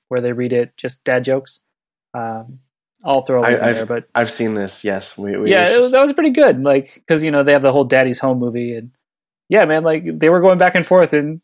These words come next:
Speaker 2: It's like, if they get the other one to laugh, like, it, then it's a point.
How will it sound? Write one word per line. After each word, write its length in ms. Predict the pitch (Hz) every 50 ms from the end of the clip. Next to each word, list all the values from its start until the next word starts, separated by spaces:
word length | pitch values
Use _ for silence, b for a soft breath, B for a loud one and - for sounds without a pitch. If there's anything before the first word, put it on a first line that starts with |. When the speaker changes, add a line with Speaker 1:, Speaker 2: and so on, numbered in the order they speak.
| _ -
Speaker 2:
It's 160 | 123 117 -
like, 200 | - 117 110 -
if 140 | 117 117 -
they 100 | - 120
get 180 | 104 123 120 -
the 120 | 123 117
other 160 | 117 110 120
one 200 | 113 117 117 113
to 80 | 113 110
laugh, 540 | 104 104 104 104 104 107 113 - - - -
like, 320 | 104 101 98 98 - - -
it, 200 | - 110 104 90
then 100 | 113 107
it's 160 | 104 101 -
a 60 | 107
point. 360 | 104 - 104 104 101 107 107